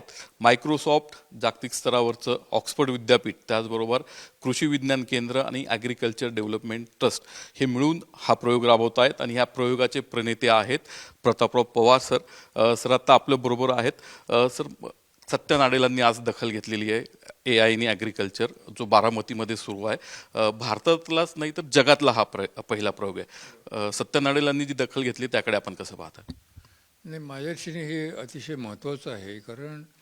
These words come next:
Speaker 2: अ, तुम्ही खूप चांगलं केलं असेल. प्रश्न असा आहे की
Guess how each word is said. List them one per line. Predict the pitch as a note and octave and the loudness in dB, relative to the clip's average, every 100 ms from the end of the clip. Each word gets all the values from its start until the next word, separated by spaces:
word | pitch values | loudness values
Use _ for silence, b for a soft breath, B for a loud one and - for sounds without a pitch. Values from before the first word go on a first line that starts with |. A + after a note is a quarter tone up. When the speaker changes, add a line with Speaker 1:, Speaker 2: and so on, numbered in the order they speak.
| b b b b _ | b b b b _
Speaker 2:
अ, | B2+ B2 B2 A#2+ B2 A#2+ _ _ _ _ _ _ - | -20 -16 -14 -14 -14 -16 _ _ _ _ _ _ -18
तुम्ही | C#3+ E3 | -14 -12
खूप | G3 E3+ E3+ | -12 -8 -6
चांगलं | D3 E3 | -6 -6
केलं | D3+ D#3+ D3 | -6 -6 -6
असेल. | C#3+ B2+ | -6 -10
प्रश्न | G#2+ C3 - E3+ | -10 -14 -12 -14
असा | D3 E3 | -10 -10
आहे | D#3+ | -10
की | F3+ F3+ | -12 -12